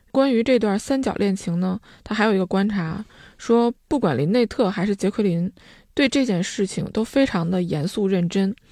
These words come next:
但是在西蒙身上，他只看到了男人的焦躁和烦恼。所以我就理解这个孩子气的意思，他还包含了思想简单，只有欲望，不思考结果，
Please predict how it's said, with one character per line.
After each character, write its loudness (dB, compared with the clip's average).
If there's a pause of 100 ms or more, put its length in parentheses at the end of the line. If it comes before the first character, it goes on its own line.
(320)
但 4
是 4
在 4
西 -4
蒙 2
身 0
上， -6 (260)
他 0
只 -2
看 -2
到 0
了 -2
男 -2
人 2
的 2
焦 0
躁 -2
和 -10
烦 -4
恼。 -4 (560)
所 0
以 4
我 4
就 2
理 0
解 0
这 0
个 0
孩 -6
子 -2
气 -8
的 -4
意 -2
思， -8 (460)
他 2
还 2
包 0
含 -6
了 -2
思 -6
想 0
简 -4
单， -2 (760)
只 0
有 4
欲 0
望， -2 (200)
不 4
思 -4
考 -4
结 -2
果， -4